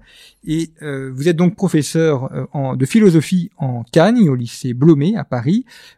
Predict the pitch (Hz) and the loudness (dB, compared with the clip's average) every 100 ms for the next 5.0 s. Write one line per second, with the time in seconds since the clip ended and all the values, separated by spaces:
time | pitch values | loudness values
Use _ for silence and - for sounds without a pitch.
0 | _ 135 127 131 - 139 139 170 139 123 | _ -4 -2 -2 -2 -4 0 0 0 -2
1 | 127 131 143 147 170 147 143 185 240 175 | -6 -2 0 2 2 2 0 0 0 2
2 | 160 160 - 156 156 143 151 143 196 170 | 0 0 -4 -4 -4 -4 -4 0 2 4
3 | 170 160 202 143 156 139 127 165 127 175 | 4 2 -2 -6 -4 -4 -2 -2 -2 -4
4 | - _ 127 131 131 147 190 143 120 151 | -6 _ -10 -6 -4 0 0 0 -2 -4